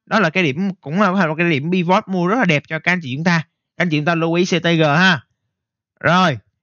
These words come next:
à, có Liên Việt cũng khá là ok nhé. Đấy, Liên Việt Tuấn cũng có vẽ ra trước cho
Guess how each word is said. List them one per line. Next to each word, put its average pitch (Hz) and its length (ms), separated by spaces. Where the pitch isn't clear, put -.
à, 160 220
có 214 160
Liên 220 220
Việt 180 260
cũng 143 180
khá 226 180
là 233 80
ok 180 220
nhé. 202 400
Đấy, 165 320
Liên 180 220
Việt 170 220
Tuấn 180 200
cũng 160 140
có 196 180
vẽ 175 340
ra 180 120
trước 247 260
cho 202 100